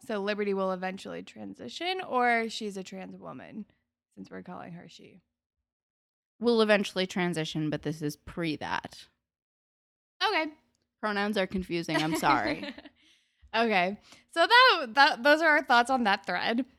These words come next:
Speaker 1: Uh, everyone should go to it. I believe we, I don't know, did we retweet it? I can retweet it right now if you wanna go to our Twitter at Degrassi Pod and see that. Um,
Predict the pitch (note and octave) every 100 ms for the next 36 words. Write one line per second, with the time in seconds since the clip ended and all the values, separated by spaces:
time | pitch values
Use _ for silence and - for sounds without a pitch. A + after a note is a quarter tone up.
0 | _ A3+ A3 G#3 G#3 G#3 A#3 D#4 C4 F#3
1 | F3+ F#3 F#3+ - - G3 F#3+ F#3 G3 F#3+
2 | G#3 B3+ C#4 C#4 - _ _ _ _ _
3 | A3+ A#3+ A#3+ - C#4+ D4+ G#3 F#3+ A3+ D4
4 | E4+ F#4+ G4+ G4+ G4+ F#4 - - - G#3+
5 | B3 B3+ G3+ F#3+ F3+ F3 - - - C3+
6 | G3 F#3 _ _ - G#3 G#3 F#3+ F#3 G3
7 | F#3+ F#3 F3+ E3 E3 C#3 D#3 - _ -
8 | - D#4+ C4+ - - D4+ C#4+ C#4 C#4 -
9 | C4+ D4 B3 G#3+ A3+ B3 A#3+ D#4 G3+ F#3+
10 | - _ _ _ _ _ A#3+ A#3+ A#3 A3+